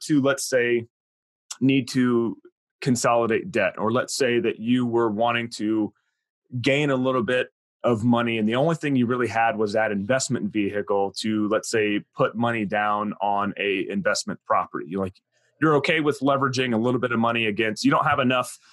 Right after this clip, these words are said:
uh, to get the property without having a bank loan, but you still need something with a down payment. You certainly don't have enough just sitting aside. You know, maybe, maybe the right thing would be to wait. I get that. But, you know, let's say you do have, uh,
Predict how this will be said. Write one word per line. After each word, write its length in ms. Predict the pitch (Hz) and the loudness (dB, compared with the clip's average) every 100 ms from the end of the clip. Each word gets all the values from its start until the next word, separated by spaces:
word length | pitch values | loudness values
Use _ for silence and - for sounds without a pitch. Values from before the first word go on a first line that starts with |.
| - - | -20 -2
uh, 120 | 117 | 0
to 140 | 107 123 | 2 0
get 180 | 165 190 | 0 0
the 60 | |
property 640 | 131 143 120 120 117 117 110 | 0 2 2 2 0 0 0
without 400 | 120 110 127 - | 0 2 0 0
having 260 | 123 113 | 0 0
a 40 | 107 | 0
bank 340 | 143 151 156 | 0 -2 -2
loan, 240 | 110 98 101 | -2 0 0
but 140 | 113 | 0
you 60 | 117 | 0
still 260 | - 160 | 0 2
need 200 | 139 131 | 2 0
something 300 | 123 117 117 | 0 -2 0
with 120 | 107 101 | -2 -2
a 20 | |
down 260 | 110 101 | 0 0
payment. 380 | 95 123 120 110 | 0 0 0 0
You 80 | 104 | 0
certainly 300 | - - 104 | 0 0 0
don't 260 | 110 117 117 | 0 -2 0
have 180 | 113 | -2
enough 240 | 104 107 - | 0 -2 -2
just 200 | 92 - | -6 0
sitting 220 | 117 101 | 0 0
aside. 380 | 98 113 107 101 _ _ _ | 0 2 2 0 _ _ _
You 60 | - | 0
know, 80 | 170 | 2
maybe, 280 | 196 208 - | 2 2 2
maybe 220 | 165 180 | 2 2
the 100 | 170 | 2
right 180 | 156 - | 0 0
thing 200 | 139 135 | 0 2
would 100 | 117 | 2
be 120 | 120 | 0
to 80 | 123 | 0
wait. 200 | 104 117 | 2 2
I 80 | 127 | 0
get 220 | 113 - | -2 0
that. 200 | 107 117 120 | 0 0 0
But, 180 | 147 - | 0 0
you 100 | 127 | 0
know, 120 | 120 | 2
let's 180 | 131 - | 0 0
say 80 | |
you 160 | 139 117 | 2 2
do 140 | 127 | 2
have, 280 | 117 110 98 - _ _ _ - | 2 2 0 -4 _ _ _ 2
uh, 240 | 110 104 | 4 4